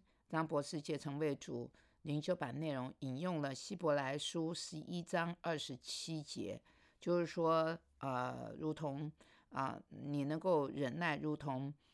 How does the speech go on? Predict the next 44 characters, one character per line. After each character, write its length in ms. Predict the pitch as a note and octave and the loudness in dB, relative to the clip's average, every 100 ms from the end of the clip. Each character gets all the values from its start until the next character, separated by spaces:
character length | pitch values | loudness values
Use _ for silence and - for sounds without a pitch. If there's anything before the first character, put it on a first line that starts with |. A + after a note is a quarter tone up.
| _ _ _ - | _ _ _ -4
看 200 | F#3+ D#3 | 0 2
见 200 | E3 D3+ | 2 2
那 140 | D3 | 2
不 180 | - D#3+ | 0 0
能 220 | C#3+ C3+ | 0 0
看 320 | - F3+ D3 | -2 0 0
见 280 | B2+ D#3+ C3 | 0 -2 -2
的 200 | B2 A#2 A#2 | -2 -4 -6
主， 280 | - A#2 - | -8 -8 -8
好 200 | - B2+ | -8 -4
像 200 | C3+ E3 - | -2 -2 -2
看 240 | - E3 | 2 2
见 200 | - E3 | 4 2
了 100 | C#3 | 2
一 120 | - | -2
个 120 | - C3+ | -2 -2
主， 260 | - B2 A#2+ | -2 -8 -2
但 160 | D#3 | -2
是 120 | D3 D#3 | -2 -2
这 160 | E3 | 0
位 140 | D#3 C#3+ | 2 0
主 240 | - A#2+ | -2 -6
是 120 | - | -4
不 180 | C#3+ F#3 | -4 -2
能 140 | D#3 B2 | 0 0
被 140 | C3+ | -4
看 300 | - D#3 B2+ | -4 -4 -4
见 220 | - C3+ | -4 -6
的。 100 | A#2+ - - - - _ | -6 -12 -20 -20 -20 _
还 160 | F3+ F3 | 2 6
有 240 | E3+ C3+ | 6 4
就 180 | B2 D#3+ | 2 -2
是 320 | - D#3 B2+ _ - | 2 0 0 _ -4
马 280 | D3 D3 G3+ | 4 6 4
可 360 | - - E3 - | 0 -4 -4 -4
福 180 | - | -4
音 220 | C3+ C#3+ D3+ | -4 -2 -4
十 200 | - C#3+ | -4 0
六 280 | E3+ D3+ | 2 2
章， 400 | C3 D#3+ C#3+ C#3+ - _ _ _ - | 0 0 0 0 -6 _ _ _ -8
啊， 200 | C#3 B2+ | -2 0
马 160 | C3 E3+ | 0 0
可 140 | G3 | 2
六， 300 | G3+ G3 F#3 | 4 4 2